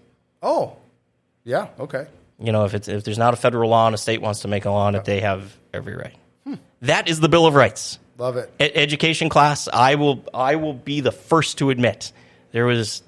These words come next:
Speaker 2: topics at the dinner table. My son James, eighth grade, Schrader Middle School. Um, I believe it was history. So, Mister Duran, good job.
Speaker 1: Yeah, yeah, for
Speaker 2: Um,
Speaker 1: sure, great job.
Speaker 2: And, and, and, my, and my son had a, a, a pocket constitution. He's like, "This is our study guide."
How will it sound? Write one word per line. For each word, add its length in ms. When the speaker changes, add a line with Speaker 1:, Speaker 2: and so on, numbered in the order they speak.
Speaker 2:
topics 440
at 120
the 60
dinner 220
table. 280
My 200
son 320
James, 400
eighth 200
grade, 260
Schrader 280
Middle 220
School. 380
Um, 240
I 60
believe 320
it 80
was 300
history. 360
So, 140
Mister 200
Duran, 360
good 140
job. 380
Speaker 1:
Yeah, 260
yeah, 120
for 80
Speaker 2:
Um, 40
Speaker 1:
sure, 160
great 220
job. 260
Speaker 2:
And, 240
and, 200
and, 160
my, 100
and 140
my 80
son 260
had 220
a, 280
a, 340
a 40
pocket 320
constitution. 640
He's 120
like, 120
"This 100
is 80
our 60
study 260
guide." 320